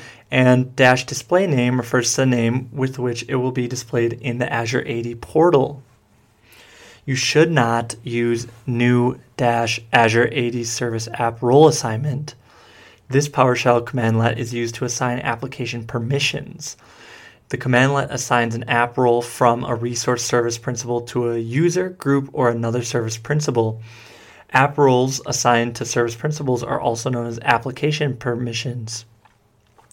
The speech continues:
In the given scenario, you need to create new, a new service principal for the Azure S Q L Database application in the custom customer tenant. You should not use new dash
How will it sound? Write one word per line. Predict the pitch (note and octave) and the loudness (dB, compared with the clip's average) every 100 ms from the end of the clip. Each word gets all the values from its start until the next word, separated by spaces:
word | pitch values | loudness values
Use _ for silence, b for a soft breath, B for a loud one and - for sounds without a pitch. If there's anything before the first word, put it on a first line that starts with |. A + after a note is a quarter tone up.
| - B B B B B - | -20 B B B B B 0
In | D3+ | 2
the | D#3 | 4
given | C3+ A#2 A2+ | 4 4 2
scenario, | - A#2+ C3+ D3 B2+ A#2 - - | 0 0 2 2 4 2 0 -4
you | C3 | -4
need | B2+ B2+ C#3 C#3 | -2 0 -2 -4
to | D3+ | -8
create | - C3 B2+ | -2 0 0
new, | C3+ A2+ A#2 A#2 - | -2 -4 -4 -6 -6
a | B2+ | -4
new | A#2 A#2 | -2 -2
service | A#2 B2+ A2+ A2+ | -4 -2 -4 -4
principal | - D3+ C3 A#2+ | -4 -2 2 2
for | A#2+ - | 2 -2
the | B2+ - - | -4 -4 -2
Azure | A2+ A2 | -2 -2
S | G#2+ | -4
Q | A#2 | -6
L | A#2+ | -4
Database | A#2 B2 A#2+ A#2 | -2 0 0 -2
application | C3 A#2 B2 - A2+ A2+ A#2+ - | -2 -2 -4 -6 -6 -6 -8 -6
in | C3+ A2+ | -2 -2
the | A2+ | -2
custom | A2+ - - C3+ A2+ A2+ B B B B | -6 -8 -6 -4 -4 -6 B B B B
customer | - C3 B2+ A2 | -4 -4 -2 -4
tenant. | A2+ C#3 C3+ - - - _ _ _ - - - _ _ - _ _ _ _ _ _ _ _ _ _ _ _ _ _ _ _ b b b b | -2 0 0 -4 -12 -20 _ _ _ -18 -16 -18 _ _ -20 _ _ _ _ _ _ _ _ _ _ _ _ _ _ _ _ b b b b
You | B2+ | -6
should | B2+ D3 | -2 2
not | D3 E3 - | 2 2 2
use | B2+ B2 B2 A#2+ - | 0 2 0 -4 -6
new | B2+ A#2+ A#2+ C3 | -2 0 0 0
dash | B2+ A#2+ A#2 | 2 2 2